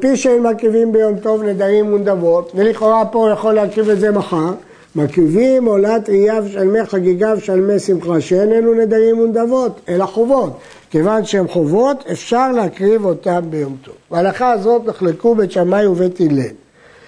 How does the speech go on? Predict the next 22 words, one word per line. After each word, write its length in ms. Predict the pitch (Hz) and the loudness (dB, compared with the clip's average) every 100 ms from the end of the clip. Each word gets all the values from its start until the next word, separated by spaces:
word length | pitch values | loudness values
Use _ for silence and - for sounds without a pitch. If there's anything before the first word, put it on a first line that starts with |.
| - | -14
עולת 400 | - 151 240 277 | -2 0 0 0
ראייה 480 | 240 226 208 202 208 | 0 2 2 2 2
אינה 280 | 208 214 240 | 2 0 -2
קרבה 500 | 247 220 196 190 214 | -4 -2 0 0 -2
ביום 360 | 196 190 170 151 | 0 0 0 -2
טוב, 380 | 156 135 160 180 | -6 -8 -8 -6
כיוון 380 | 170 165 226 226 | -2 0 0 -2
שביום 580 | 220 185 175 175 175 | -2 -2 0 0 0
טוב 600 | 175 262 285 269 233 226 220 - _ _ - | -2 0 2 4 4 2 -2 -18 _ _ -4
מקריבים 680 | 180 180 196 165 202 226 220 | -4 0 0 2 2 2 0
רק 200 | 208 220 | 0 -2
דברים 560 | 202 220 170 165 202 | -2 -2 0 0 -2
שהם 260 | - 226 202 | -2 -2 0
ראויים 640 | 180 160 143 147 156 170 - - | 2 2 2 2 2 -2 -8 -4
לכם, 540 | 175 - - 294 214 123 - _ _ _ _ | -4 -2 0 2 2 -2 -10 _ _ _ _
כן? 160 | 170 202 - - _ - | -6 -6 -8 -20 _ -14
אבל 480 | 117 160 214 254 269 - _ 139 | -4 0 2 0 -2 -6 _ -4
אמרנו 560 | 135 185 220 254 294 294 - _ - | 0 2 2 2 0 -2 -14 _ -18
שבית 1400 | - 185 160 156 151 147 143 143 139 127 135 185 190 185 | -4 0 2 2 2 0 -4 -4 -6 -8 -4 -2 -2 0
הלל 400 | 156 185 240 226 | 2 2 2 2
מתירים 760 | 180 156 151 160 233 262 254 190 | -2 -4 -4 -2 0 2 0 -2
והלכה 640 | 165 165 - 185 196 | 0 -2 -2 -2 0